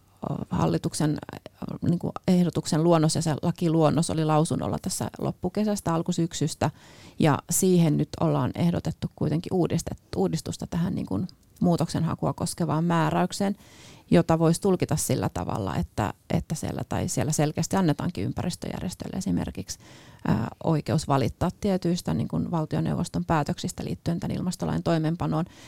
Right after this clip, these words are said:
Näkisin, että tämän uudistuksen kautta meillä saattaisi aueta sellainen väylä, mikä olisi mielestäni hyvin tärkeäkin väylä, että tavallaan voitaisiin sitten ottaa tuomioistuimet tähän järjestelmään mukaan ja varmistaa se, että nämä ilmastolain tavoitteet toteutuu Suomessa ja nämä Suom-, hallituksen laatimat ilmastosuunnitelmat on konkreettisia.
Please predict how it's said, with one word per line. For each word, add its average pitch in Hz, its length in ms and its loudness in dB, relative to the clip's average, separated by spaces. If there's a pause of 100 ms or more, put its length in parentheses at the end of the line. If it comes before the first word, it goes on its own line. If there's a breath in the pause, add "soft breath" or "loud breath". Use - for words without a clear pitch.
(100 loud breath)
Näkisin, 175 400 8
että 165 200 2
tämän 180 260 2
uudistuksen 180 540 0
kautta 170 340 2
meillä 147 220 0
saattaisi 156 480 -4
aueta 151 360 0
sellainen 156 460 -2
väylä, 131 320 4
mikä 175 220 2
olisi 180 180 0
mielestäni 185 400 2
hyvin 202 200 2
tärkeäkin 170 580 2
väylä, 147 340 2 (400 loud breath)
että 160 220 4
tavallaan 151 420 4
voitaisiin 160 520 2
sitten - 420 -2 (360)
ottaa 175 360 0
tuomioistuimet 165 640 2
tähän 165 160 2
järjestelmään 160 540 0
mukaan 147 380 2
ja 143 160 0
varmistaa 165 540 2
se, - 260 0
että - 240 -2
nämä 147 140 -2
ilmastolain 160 560 -2
tavoitteet - 560 -2
toteutuu - 480 -2
Suomessa - 480 -4
ja 131 60 -4
nämä - 180 -4
Suom-, - 300 -6
hallituksen 160 540 -2
laatimat 160 400 -2
ilmastosuunnitelmat 156 920 -2
on 170 100 0
konkreettisia. - 640 0